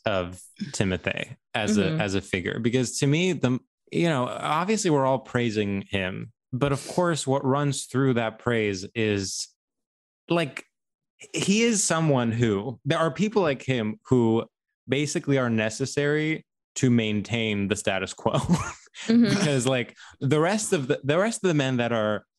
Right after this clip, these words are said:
Speaker 1: not as, n-, n-, not as perfected as Timmy, people are like, "Oh, they suck. We should tear down, <laughs> we should tear down heterosexuality and masculinity." And then he comes along, and then,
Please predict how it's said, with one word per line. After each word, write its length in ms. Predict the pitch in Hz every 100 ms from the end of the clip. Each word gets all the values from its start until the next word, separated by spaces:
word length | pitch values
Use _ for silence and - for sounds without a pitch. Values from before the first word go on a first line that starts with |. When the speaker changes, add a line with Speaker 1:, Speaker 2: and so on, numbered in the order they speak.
| _ 127
Speaker 1:
not 280 | 160 202
as, 240 | 165 113 104 _ -
n-, 200 | 127 127
n-, 140 | 139 -
not 320 | 135 147 156
as 140 | 135
perfected 640 | - - 117 123 113 - 101
as 160 | 98
Timmy, 520 | - 131 110 95 110 - _
people 180 | - 127
are 80 | 117
like, 160 | 110 113
"Oh, 140 | 135
they 180 | 120 117
suck. 380 | 117 - 117 107
We 80 | 123
should 200 | - 107
tear 200 | - 117
down, 260 | 110 117 127 -
<laughs> 100 | -
we 100 | 160
should 200 | - 110
tear 220 | 135 143
down 240 | 120 117
heterosexuality 840 | 113 120 117 - 113 120 110 113 110
and 80 |
masculinity." 680 | 107 107 - 120 127 120 107 - - -
And 100 | 143
then 80 |
he 160 | 131 180
comes 260 | 196 165 127
along, 420 | 127 117 117 117
and 160 | 117 123
then, 260 | 120 120